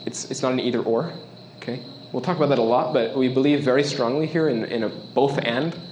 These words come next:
So when I, when I say things, I'm not necessarily s-, not saying something else. It's both and. Work is good. Work is good when it's, when it's, when it's,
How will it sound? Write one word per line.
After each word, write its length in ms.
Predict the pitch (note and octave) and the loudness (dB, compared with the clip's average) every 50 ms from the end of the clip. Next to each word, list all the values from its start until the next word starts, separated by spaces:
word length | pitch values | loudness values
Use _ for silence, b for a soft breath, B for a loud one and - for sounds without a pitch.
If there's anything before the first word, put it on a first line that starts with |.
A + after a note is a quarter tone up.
| B B B B B | B B B B B
So 140 | - C3+ | 0 0
when 80 | B2+ A#2+ | 2 2
I, 80 | A#2 A2+ G2+ - - - | 2 2 0 -2 -6 -4
when 120 | C#3 B2+ | -2 0
I 40 | A#2+ | 0
say 220 | A#2 - D#3 D#3 | 2 2 0 2
things, 200 | - F3+ F3+ D#3+ | 2 2 2 2
I'm 140 | C3 A2+ A#2+ | 2 2 2
not 320 | C3 C#3+ D3+ D3 - - | 2 2 2 2 -2 -2
necessarily 600 | C#3+ C3 - B2+ - - - C#3 C3+ C3 B2+ A#2 | -2 -2 0 -2 -4 0 2 2 4 4 4 2
s-, 200 | A2+ A#2 - - | 0 0 -4 -6
not 280 | A2+ A#2 A#2 B2 - - | -4 -2 -2 -2 -2 -4
saying 240 | - - C#3 C#3 C#3 | -4 -4 -2 -2 -2
something 280 | - D#3 C#3+ C#3+ D3 D3 | -2 -2 -4 -2 -4 -4
else. 280 | D3+ F#3 - - - - - B B B B B B B B B B | -4 -6 -10 -12 -16 -16 -16 B B B B B B B B B B
It's 140 | - B2+ | -4 -2
both 260 | B2+ C#3+ E3 E3+ E3 F3+ | 4 4 4 4 6 4
and. 240 | D3+ D#3 D#3+ D#3 | 2 2 2 2
Work 180 | C#3 C3+ D3 - | 2 2 2 2
is 120 | - - | 0 -2
good. 280 | - B2+ C3+ D3+ F3+ F3 | 0 0 0 2 2 0
Work 220 | - C3+ C#3+ C#3 | 0 0 0 0
is 120 | C#3 B2 - | 0 -4 0
good 200 | - C3+ C#3+ C#3+ | 0 2 2 2
when 140 | C3+ B2 A#2+ | 2 0 -2
it's, 340 | - - - - - - | -2 -4 -8 -10 -10 -6
when 100 | - A#2+ | -4 -4
it's, 460 | A#2 A2 - - - - - - - - | -4 -4 -4 -6 -8 -10 -10 -12 -14 -10
when 120 | - B2 A#2+ | -8 -6 -6
it's, 600 | A2 F#2 - - - - - - - - - - | -6 -10 -10 -14 -10 -8 -8 -6 -8 -8 -10 -14